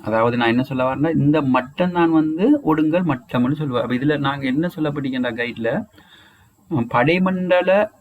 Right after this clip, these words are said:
எல்லை வரைன்னு சொல்லப்பட்டிருக்குது. அப்ப அது வந்து பிழை.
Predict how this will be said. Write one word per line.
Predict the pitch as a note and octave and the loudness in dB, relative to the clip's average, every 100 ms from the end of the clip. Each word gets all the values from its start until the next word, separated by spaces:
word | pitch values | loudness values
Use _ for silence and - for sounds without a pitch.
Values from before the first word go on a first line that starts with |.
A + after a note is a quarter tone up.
| - | -2
எல்லை | C#3 F3 F3+ | 0 2 2
வரைன்னு | E3+ D#3 D#3+ G3 | 2 2 0 0
சொல்லப்பட்டிருக்குது. | F3 B2+ A#2 A2+ G#2+ A2 B2 | -2 -2 -2 -4 -4 -2 -2
அப்ப | A2+ B2+ | -2 0
அது | C3+ | 2
வந்து | D3 F3 | 0 0
பிழை. | D#3 B2 | 0 -2